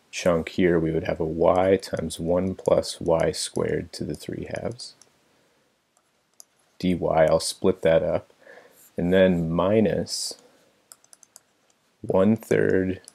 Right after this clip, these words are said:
times the integral of here. I've got a y squared to the three halves. That's y cubed. And then when I distribute this y,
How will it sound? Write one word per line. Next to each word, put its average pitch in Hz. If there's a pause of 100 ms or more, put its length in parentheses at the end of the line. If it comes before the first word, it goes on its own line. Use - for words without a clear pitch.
(120)
times 82
the 87
integral 85
of 80
here. 113 (580)
I've -
got 90
a 85
y 92
squared 101 (140)
to -
the 78
three 95
halves. - (580)
That's -
y 87
cubed. - (840)
And 85
then 87
when 87
I 85
distribute 87 (100)
this -
y, -